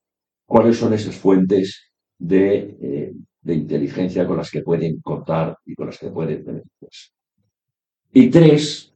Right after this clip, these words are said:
pues es importante para eso, y es una de las propuestas, si se quiere, más, mm, fundamental que realizamos en la nota técnica, ¿no? Eh, crear algún, algún tipo, una especie de entidad, un mecanismo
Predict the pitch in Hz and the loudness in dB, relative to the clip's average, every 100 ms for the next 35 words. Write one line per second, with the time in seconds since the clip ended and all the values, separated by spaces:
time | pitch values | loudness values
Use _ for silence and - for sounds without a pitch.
0 | _ _ _ _ _ _ 98 98 104 101 | _ _ _ _ _ _ -4 -4 -2 -2
1 | 98 - 98 90 95 90 87 110 - 95 | -2 0 0 0 -2 0 -2 -2 -2 -2
2 | - - 82 80 80 80 82 82 - _ | -2 -4 -8 -6 -6 -2 -2 -4 -10 _
3 | _ - 80 92 - 82 - 76 71 87 | _ -18 -8 -6 -6 -8 -10 -12 -4 -2
4 | 82 82 - _ _ _ _ _ 53 85 | -2 -4 -12 _ _ _ _ _ -4 -2
5 | - - _ - 55 - _ - _ - | -4 -10 _ -14 -14 -14 _ -20 _ -4
6 | 87 82 80 73 101 104 90 82 80 67 | 0 0 0 -2 0 2 2 0 -6 -6
7 | 69 - 80 78 - - - 78 80 80 | -10 -6 -4 -4 -8 -14 -12 -8 -8 -6
8 | 80 110 98 92 80 67 - - - - | 0 0 0 -4 -6 -8 -8 -6 -6 -10
9 | _ _ _ _ _ _ - - - 104 | _ _ _ _ _ _ -6 -6 -2 2
10 | 101 117 117 104 104 101 92 98 107 - | 6 6 6 2 -2 -4 -6 -6 -6 -4
11 | - 98 92 95 82 - 85 87 82 80 | 0 2 2 2 -2 -4 -2 -2 0 -2
12 | - 82 104 101 95 90 92 90 - 107 | -2 -2 2 2 2 2 0 0 -4 -4
13 | - 87 90 - | -6 -8 -8 -10